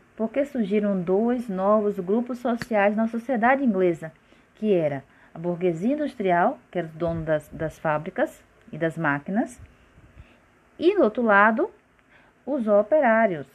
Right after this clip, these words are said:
ou operariado, que trocavam sua força de trabalho por um salário. E como será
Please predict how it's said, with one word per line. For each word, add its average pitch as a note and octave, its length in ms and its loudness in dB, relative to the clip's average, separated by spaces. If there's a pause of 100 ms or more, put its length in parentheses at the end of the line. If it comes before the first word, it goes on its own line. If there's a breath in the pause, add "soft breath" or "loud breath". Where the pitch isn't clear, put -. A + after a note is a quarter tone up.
(220)
ou F3+ 300 -2
operariado, F#3 840 0 (540 soft breath)
que A#3 140 -2
trocavam G#3 560 0
sua B3+ 260 -6
força F#3 400 -4
de E3 120 -8
trabalho F#3 720 0 (100)
por G#3+ 220 0
um C4 240 0
salário. D#3+ 840 0 (1700 loud breath)
E F#4 80 -2
como G#4+ 320 -8
será G3+ 520 0